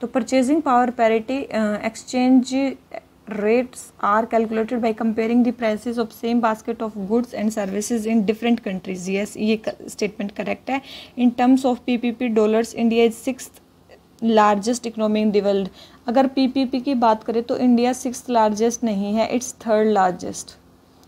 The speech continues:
सबसे पहले है यूएसए, then है चाइना and then है इंडिया। ये है फर्स्ट,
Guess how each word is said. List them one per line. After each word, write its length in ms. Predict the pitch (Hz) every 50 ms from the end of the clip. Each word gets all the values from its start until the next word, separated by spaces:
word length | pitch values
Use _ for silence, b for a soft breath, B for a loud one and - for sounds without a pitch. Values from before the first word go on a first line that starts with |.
| _ _ -
सबसे 340 | - 240 214 - - 262
पहले 360 | 247 - 247 220 226 220 226 233
है 160 | 233 233 233
यूएसए, 760 | 220 202 214 214 214 202 202 - - - - 254 269 302 - _ _ _ _ _ _ _ _ _ _ _ -
then 260 | 208 185 214 220 226 233
है 180 | 220 233 226
चाइना 720 | 214 - - - 208 196 196 202 202 214 226 254 302 320 - - _ _ _ _ _ _ _ _ _ - 214
and 180 | 220 226 226
then 200 | 214 214 214 214
है 200 | 208 226 220 - -
इंडिया। 420 | 208 202 190 180 180 175 175 - - - _ _ _ _ _ _ _ _ _ _ _ _ _ _ _ _ _ _ _ _ _ _ _ _ _ _ _ _ _ _ _ _ _ _ _ _ _ _ _ _ _ _ _ _ _ _ _ _ _ _ _ _ - _ _ _ _ -
ये 120 | 214 208 220
है 160 | 220 226 220
फर्स्ट, 500 | 220 - - 208 220 262 277 - - -